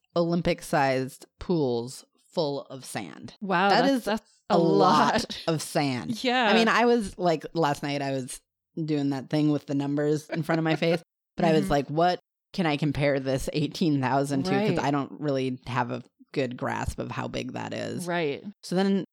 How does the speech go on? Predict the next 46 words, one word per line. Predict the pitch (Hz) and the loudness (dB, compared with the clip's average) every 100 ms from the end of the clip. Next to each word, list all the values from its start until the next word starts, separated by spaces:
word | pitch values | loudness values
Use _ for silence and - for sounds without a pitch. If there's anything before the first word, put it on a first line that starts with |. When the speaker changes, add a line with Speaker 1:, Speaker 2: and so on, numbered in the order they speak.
| - | -2
Speaker 1:
interesting | 233 220 - 151 143 | -2 -2 -2 0 2
about | 131 135 123 - | 2 2 0 -2
Olympic-sized | 147 151 139 127 - 139 - | -2 -2 -2 -4 -4 -4 -4
swimming | 170 151 | -4 -4
pools, | 131 - 110 - | -4 -6 -10 -8
there's | 147 135 147 | -6 -4 -2
not | 156 156 | -2 0
a | 131 117 | -2 -2
standard | 120 - 147 147 131 - | -8 -6 -4 -2 -4 -4
depth | 123 - - | -8 -8 -8
to | 196 | -8
them, | 202 208 | -6 -6
so | 220 170 | -4 -2
they | 139 147 | 0 0
actually | 151 - 156 | 0 -2 -4
have | 131 | 0
Speaker 2:
Oh, | 330 | 0
Speaker 1:
different | 427 143 | 0 0
Speaker 2:
really? | - | 2
Speaker 1:
volumes. | 135 151 135 120 123 | 4 4 2 0 -2
So | 160 | 0
there | 156 165 | 2 4
is | 170 | 2
some | 160 208 196 | 2 0 2
debate, | 185 160 180 139 - - | 0 0 0 0 -4 -4
but | 131 120 _ - | -4 -6 _ -4
I | 165 | -2
feel | 175 175 | 2 4
like | 165 - | 4 2
six | - 269 | 0 2
Speaker 2:
Fascinating. | 160 - 160 151 | 2 0 -2 -2
Speaker 1:
is | 139 - | -4 -4
probably | 156 135 139 135 _ - | -2 0 -2 -6 _ -6
conservative, | 202 170 - 123 101 - 73 - _ | -2 -2 -2 -2 -4 -12 -14 -16 _
but | - - _ | -14 -14 _
a | 190 | -8
good | 185 160 | -6 -6
Speaker 2:
Uh-huh. | - | -8
Speaker 1:
way | 101 90 | -12 -14
to | - - - - | -16 -16 -18 -6
describe | 156 139 - 147 123 110 | -4 -2 -2 0 0 -2
what | 120 - | -6 -6
that | 113 | -8
actually | 113 - 120 | -8 -10 -8
looks | 107 123 - | -8 -10 -12
like. | - - | -14 -16